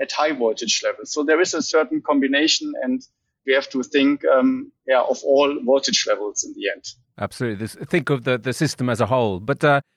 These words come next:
Speaker 2: Gisa, if I can bring you in here, 'cause, you know, so we, we, these are the problems being faced on the grids, both transmission, but on the distribution level specifically.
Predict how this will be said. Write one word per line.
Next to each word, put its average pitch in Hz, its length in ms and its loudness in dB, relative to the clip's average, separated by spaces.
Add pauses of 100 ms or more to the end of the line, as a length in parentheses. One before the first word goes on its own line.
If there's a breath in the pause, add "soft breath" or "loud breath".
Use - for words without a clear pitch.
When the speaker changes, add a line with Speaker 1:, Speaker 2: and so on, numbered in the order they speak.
(100)
Speaker 2:
Gisa, 196 400 2
if 160 100 2
I 196 120 4
can 185 300 -2 (160)
bring 170 200 6
you 180 180 6
in 156 180 6
here, 110 280 4
'cause, - 320 -2
you 165 120 2
know, 131 100 4
so 165 140 0
we, 170 240 4
we, 170 180 2 (200)
these 196 300 2
are 196 60 6
the 165 100 0
problems 120 640 2
being 113 260 0
faced 107 520 0
on 113 180 2
the 101 120 2
grids, 110 420 0
both 92 240 -4
transmission, 110 520 0
but - 280 -4
on 101 140 0
the 98 80 2
distribution 120 720 0
level 101 380 0
specifically. 107 880 -2